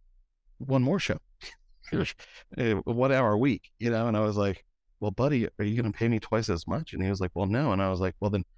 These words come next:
why the hell would I work twice as much for, uh, and to take a cut in pay, you know?" Um, so I started producing shows. Uh, I'll tell you,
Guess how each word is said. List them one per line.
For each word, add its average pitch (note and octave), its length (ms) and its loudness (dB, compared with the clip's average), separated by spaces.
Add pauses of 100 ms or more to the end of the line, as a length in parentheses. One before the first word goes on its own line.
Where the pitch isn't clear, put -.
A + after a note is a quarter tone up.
(120)
why D#3+ 220 -2 (120)
the C#3 140 2
hell C3 280 -2
would D3+ 80 0
I D3 180 2 (400)
work A#3+ 180 0
twice A3 300 2
as G3+ 240 -2
much F#3+ 460 0
for, F3+ 260 0 (320)
uh, F3 40 2
and F3+ 300 0
to E3+ 140 -2
take - 300 -2
a E3 80 0
cut - 300 -2
in D#3 100 -2
pay, E3 420 -4 (240)
you C#3 120 0
know?" C3+ 220 0 (480)
Um, G#2 540 0 (500)
so D3+ 540 2
I D3+ 80 -2
started F#3+ 260 0
producing A#2+ 460 -2
shows. F2 320 -6 (560)
Uh, B2+ 340 0
I'll F#3 140 2
tell E3 240 0
you, D3 500 0